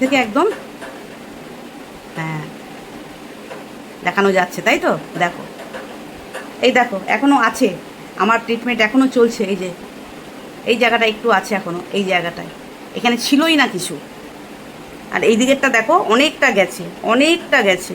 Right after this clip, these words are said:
এই যে এখানে একটা বড় দাগ ছিল, আমি দিয়ে দেবো। আমি আমার গালে কি ছিল সেটা আমি, তোমরা লাস্ট পর্যন্ত ভিডিওটা দেখবে, আমি আবারও দিয়ে দেবো যে আমার স্কিনে কি কি ছিল, ঠিক আছে, আর কতটা, এই, আহ, রিকভার হয়ে এই জায়গায় এসছে। হুম,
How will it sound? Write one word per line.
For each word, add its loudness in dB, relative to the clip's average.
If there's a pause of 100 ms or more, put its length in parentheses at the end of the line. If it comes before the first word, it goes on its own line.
(100)
এই -2
যে -6 (580)
এখানে 4
একটা 2 (120)
বড় 8 (140)
দাগ 4 (120)
ছিল, 0 (100)
আমি 4
দিয়ে 6
দেবো। 6 (680)
আমি 6 (140)
আমার 6 (360)
গালে 4 (100)
কি 0 (160)
ছিল 6 (240)
সেটা 2
আমি, 6 (320)
তোমরা 4 (140)
লাস্ট 2
পর্যন্ত 2 (120)
ভিডিওটা 6 (100)
দেখবে, 6 (360)
আমি 4 (120)
আবারও 6
দিয়ে 2
দেবো -2
যে 2
আমার 6 (100)
স্কিনে 4 (100)
কি -2
কি -2 (140)
ছিল, 6 (440)
ঠিক -2
আছে, 6 (340)
আর 4 (100)
কতটা, 4 (220)
এই, 4 (100)
আহ, 6
রিকভার 4
হয়ে 8 (240)
এই 4
জায়গায় 6
এসছে। -4 (320)
হুম, 6